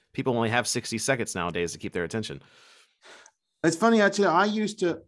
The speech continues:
Speaker 2: all my videos that started were always five minutes, and that was, like, the sweet spot. I'd always aim for five minutes. And those days, it took ages to upload anything anyway, so a five-minute video could take hours to upload. So it was, uh, partly, like, you know, restrictions on equipment and, and the internet. But,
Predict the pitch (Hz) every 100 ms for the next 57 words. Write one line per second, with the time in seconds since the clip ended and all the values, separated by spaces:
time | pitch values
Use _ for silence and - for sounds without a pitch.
0 | _ 175 196 202 180 170 170 165 160 143
1 | 160 156 147 113 110 123 - 147 135 135
2 | 143 131 117 131 101 - - - 117 120
3 | 127 135 127 127 - 113 - 139 131 -
4 | 139 135 127 127 139 127 127 117 - 123
5 | 120 120 - - - 135 147 180 180 156
6 | 131 131 - 147 135 127 113 98 120 127
7 | 113 107 104 107 123 110 101 113 - 131
8 | 127 123 104 127 117 104 113 104 123 120
9 | 113 113 107 120 113 104 - _ _ _
10 | - 135 120 117 113 113 117 117 120 117
11 | 113 107 - _ _ - 147 113 117 113
12 | 113 104 120 107 107 107 - _ _ _
13 | - - - 113 - 120 - - 107 107
14 | 104 131 113 107 110 107 101 107 107 120
15 | - 110 95 117 113